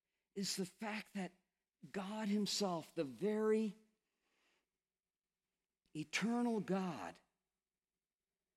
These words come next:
delights and has chosen to dwell in each and every true believer. As you go, as you wake up in the morning and go about your business of the day,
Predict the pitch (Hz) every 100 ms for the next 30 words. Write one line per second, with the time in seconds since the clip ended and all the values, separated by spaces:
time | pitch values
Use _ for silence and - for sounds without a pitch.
0 | _ _ _ _ _ _ - 180 160 190
1 | 160 - - - - 156 151 - - -
2 | 190 202 202 202 185 - 135 151 160 156
3 | 160 143 139 202 208 - 208 185 180 147
4 | 156 - 165 165 135 156 147 214 202 127
5 | 95 _ _ _ _ _ _ _ _ _
6 | _ _ _ _ _ _ _ _ _ _
7 | _ _ _ _ _ - 185 208 196 208
8 | 214 202 - 185 170 190 175 - _ _
9 | _ _ - 220 247 - 220 220 202 190
10 | 180 190 208 170 139 147 175 220 196 214
11 | 175 175 127 180 214 - 202 - 196 139
12 | 151 120 220 269 196 135 147